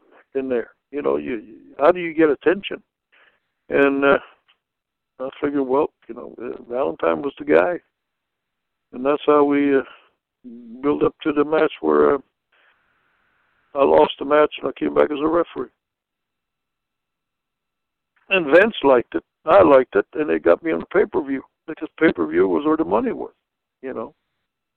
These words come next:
If you didn't make pay-per-view, you know, the big money was on the pay-per-view. By doing that, I got on pay-per-view. And, uh, got on the, uh, what, what do you call that big event in the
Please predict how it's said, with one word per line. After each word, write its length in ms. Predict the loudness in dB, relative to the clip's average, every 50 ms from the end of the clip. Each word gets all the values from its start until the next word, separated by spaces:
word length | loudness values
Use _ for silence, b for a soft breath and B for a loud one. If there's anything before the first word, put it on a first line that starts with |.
| _ _ -16
If 100 | -16 -14 -10 -6
you 80 | -2
didn't 180 | 0 0 2 2
make 200 | 2 0 0 0
pay-per-view, 680 | 0 0 0 0 -2 -6 -8 -6 -6 -6 -6 -6 -8 -12 _ _ _ _ _ _ _
you 80 | -12 -12
know, 220 | -10 -12 -12 -16 _ _ -18
the 40 | -8
big 240 | -4 -2 -2 -2 -2
money 260 | -2 -2 0 0 0
was 180 | -2 -2 -4 -6
on 120 | -6 -6
the 60 | -6
pay-per-view. 520 | -6 -6 -6 -6 -8 -10 -14 -16 -16 -18 -20 _ _ _ _ _ _ _ _ _ _ _ _ _ -4
By 120 | -4 -4
doing 300 | -2 0 2 2 4 4
that, 180 | 6 4 4 4
I 80 | 2 0
got 180 | -2 -2 -2
on 140 | -2 -2 -2
pay-per-view. 520 | 0 0 0 0 -2 -6 -6 -6 -10 -14 _ _ _ _ _ _ _ _ _ _ _ _ _ _ _ _ _ _ _ _ _ _ _ _ _ _ _ _ _ _ _ _ _ _ _ _ _ _ _ _ _ _ _ _ _ -8
And, 280 | -4 -2 -2 -2 0 2
uh, 180 | 2 2 2 0 _ _ _ _ _ _ _ _ _ _ _ _ -8 -4
got 180 | -4 -2 -2
on 200 | -2 -2 -4 -4
the, 300 | -6 -6 -4 -2 0 0
uh, 300 | 2 2 0 0 -2 -6 -10 _ _ _ _ _ _ _ _ _ _ _ _ _ _ _ _ _ _
what, 180 | -14 -14 -14 -12
what 180 | -10 -12 -12
do 40 | -12
you 40 | -8
call 220 | -2 0 2 2
that 180 | 2 2 0 -2
big 180 | -4 -4 -4
event 260 | -2 -2 -2 -2 -2 -4 -6
in 160 | -8 -8 -6
the 280 | -4 -2 -2 -2 -4